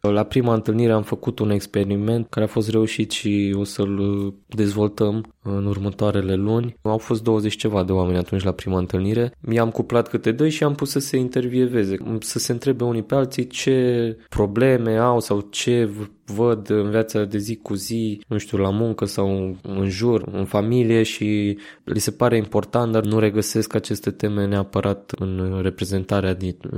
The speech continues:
realității în presă sau în mass media în general. Și a ieșit o listă foarte mișto de vreo doisprezece subiecte, pe unele am, am apucat să le documentăm, ne-am apucat deja de ele.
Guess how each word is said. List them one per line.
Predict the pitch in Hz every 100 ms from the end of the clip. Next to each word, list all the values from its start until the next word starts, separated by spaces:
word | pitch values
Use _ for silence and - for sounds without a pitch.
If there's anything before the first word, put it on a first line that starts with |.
| 95 98
realității | 92 92 98 98 113 110 101
în | 98
presă | - 104 90 - 85
sau | - - - -
în | 98 92
mass | 95 92
media | 104 92 90
în | 90
general. | 90 90 90 95 117 123 -
Și | - - 117 120
a | 117
ieșit | 123 123 - 135
o | 131 131
listă | 127 127 127
foarte | 123 110 101 - 98 98
mișto | 95 - 101
de | 95
vreo | 92
doisprezece | 95 107 - - -
subiecte, | 95 107 113 135 131 -
pe | -
unele | 113 104 101 98
am, | 90
am | 95 98
apucat | 95 - - 101
să | -
le | 92 92 90 90
documentăm, | 92 - - 95 92 110
ne-am | 104 92
apucat | 90 - 92
deja | 92 95
de | 87 92
ele. | 98 120